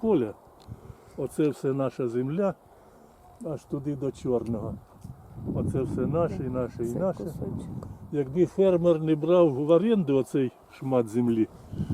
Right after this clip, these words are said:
Speaker 1: то ми б тут взагалі зашились би і, та ну це смерті подобно.
Speaker 2: Ні, ну нам воно не по силам.
Speaker 1: Не по
Speaker 2: Це
Speaker 1: силам
Speaker 2: надо
Speaker 1: їй.
Speaker 2: хтось молодший, з тракторцем.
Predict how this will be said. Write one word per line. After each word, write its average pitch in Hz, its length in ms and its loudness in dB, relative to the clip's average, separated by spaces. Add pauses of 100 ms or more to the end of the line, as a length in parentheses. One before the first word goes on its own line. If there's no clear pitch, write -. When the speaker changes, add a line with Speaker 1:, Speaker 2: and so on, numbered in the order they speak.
(360)
Speaker 1:
то 160 100 4
ми 180 140 4
б - 80 -2
тут - 280 2
взагалі 160 640 2
зашились 127 540 0
би 117 120 0
і, 143 260 0 (840)
та 247 80 0
ну 160 120 2
це - 180 -2
смерті 131 400 -2
подобно. 117 520 -4 (100)
Speaker 2:
Ні, 202 200 6
ну 262 100 4
нам 214 240 4
воно 196 220 2
не 196 120 2
по - 180 -6
силам. - 440 0 (240)
Speaker 1:
Не 196 140 0
по - 140 0
Speaker 2:
Це - 80 2
Speaker 1:
силам 180 240 6
Speaker 2:
надо - 160 2
Speaker 1:
їй. - 60 -4
Speaker 2:
хтось 202 240 0
молодший, 226 720 2 (1120)
з - 80 -8
тракторцем. 247 960 -2